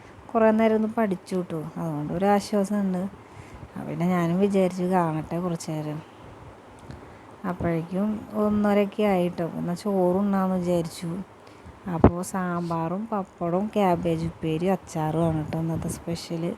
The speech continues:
അപ്പം എല്ലാ വട്ടവും ഞാൻ കഴിച്ചുകൊണ്ടിരിക്കുമ്പോൾ ശ്രീക്ക് വരും കേട്ടോ. ഒന്നില്ലെങ്കിൽ അവൾക്ക് ടോയ്ലറ്റിൽ പോകണം, അല്ലെങ്കിൽ അവൾക്ക് ഉറക്കം വരുന്നുണ്ട്, അല്ലെങ്കിൽ അവൾക്ക്, ഏ,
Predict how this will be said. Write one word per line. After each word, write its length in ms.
അപ്പം 160
എല്ലാ 440
വട്ടവും 360
ഞാൻ 240
കഴിച്ചുകൊണ്ടിരിക്കുമ്പോൾ 920
ശ്രീക്ക് 420
വരും 220
കേട്ടോ. 300
ഒന്നില്ലെങ്കിൽ 500
അവൾക്ക് 320
ടോയ്ലറ്റിൽ 440
പോകണം, 420
അല്ലെങ്കിൽ 300
അവൾക്ക് 260
ഉറക്കം 360
വരുന്നുണ്ട്, 500
അല്ലെങ്കിൽ 440
അവൾക്ക്, 420
ഏ, 60